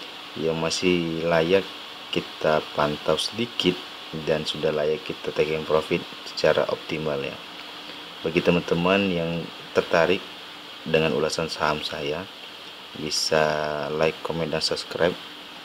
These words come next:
dan juga bisa gabung di grup Telegram saya, dan juga bisa bergabung di lini masa Stokbit saya untuk info-info untuk saham-saham yang sudah menarik dan sudah siap untuk dikoleksi.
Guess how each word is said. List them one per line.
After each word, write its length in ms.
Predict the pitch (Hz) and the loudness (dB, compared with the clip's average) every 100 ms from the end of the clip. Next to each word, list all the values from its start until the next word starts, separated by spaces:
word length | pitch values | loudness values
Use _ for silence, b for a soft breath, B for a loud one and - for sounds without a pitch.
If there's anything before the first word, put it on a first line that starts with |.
| - - - - - - | -16 -16 -16 -16 -14 -6
dan 160 | 82 78 | -4 -2
juga 320 | 78 78 82 | -2 0 0
bisa 560 | 73 78 - - 78 78 | 0 -4 -2 0 2 2
gabung 380 | 80 78 90 98 | 4 4 4 0
di 140 | 87 | -2
grup 200 | - - - | -4 -6 -2
Telegram 400 | 78 76 80 78 | -2 0 -2 -2
saya, 480 | - 78 73 90 98 - - - | -4 -2 0 -2 -4 -10 -14 -10
dan 160 | - 78 | -2 -2
juga 320 | 76 78 80 | -2 0 0
bisa 240 | 76 80 78 | 0 -2 -2
bergabung 560 | 78 80 73 73 101 | -2 0 0 0 -4
di 160 | 87 80 | -2 -2
lini 240 | 80 78 | -2 -4
masa 320 | 78 76 - | -4 -4 -4
Stokbit 400 | - - 80 71 | -6 -6 -4 -4
saya 320 | - 71 71 73 - - - B B B - 80 | -4 -4 -4 -6 -10 -16 -16 B B B -10 -4
untuk 240 | - 110 90 | -2 0 0
info-info 640 | 85 80 80 80 - 98 - | -2 -2 -2 0 4 4 4
untuk 240 | 85 80 | -4 -4
saham-saham 800 | - 82 80 80 - 80 85 82 - - - - - - - | -6 -6 -6 -2 2 2 0 -4 -6 -14 -14 -12 -12 -10 -4
yang 160 | 85 | -2
sudah 240 | - 82 80 | 0 4 4
menarik 400 | 80 80 98 - | 6 4 2 0
dan 160 | 85 | -2
sudah 240 | 80 76 78 | 0 4 4
siap 280 | - 95 - - | 4 4 2 0
untuk 160 | - | -4
dikoleksi. 640 | 71 78 - 78 - - | -2 -2 -4 -6 -10 -10